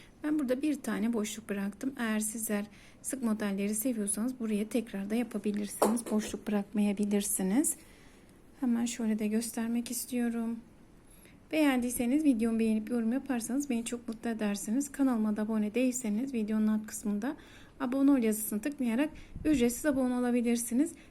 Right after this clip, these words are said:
Zil bildirimini açtığınız takdirde yaptığım en yeni oy örneklerimden hemen haberdar olursunuz. Şöyle yakından da göstereyim. Ayrıca bu yaptığım oy örneklerin fotoğraflarını oya nokta bim Instagram hesabımda paylaşıyorum.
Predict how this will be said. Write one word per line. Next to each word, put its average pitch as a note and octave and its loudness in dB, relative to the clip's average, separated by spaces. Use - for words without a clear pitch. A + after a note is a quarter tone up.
Zil D#4+ 4
bildirimini G#3 2
açtığınız C4 2
takdirde G#3+ -2
yaptığım B3 -2
en C4 2
yeni A3 2
oy A3 6
örneklerimden A3 2
hemen C#4+ 4
haberdar C4 2
olursunuz. G3+ -2
Şöyle B3 2
yakından B3 0
da A3 -2
göstereyim. A3 0
Ayrıca C4+ 2
bu D4+ -2
yaptığım C4+ 4
oy B3+ 6
örneklerin F#3+ -2
fotoğraflarını A3+ 0
oya A#3 0
nokta G#3+ -2
bim G#3 -2
Instagram G#3 -2
hesabımda G3+ -6
paylaşıyorum. C4 2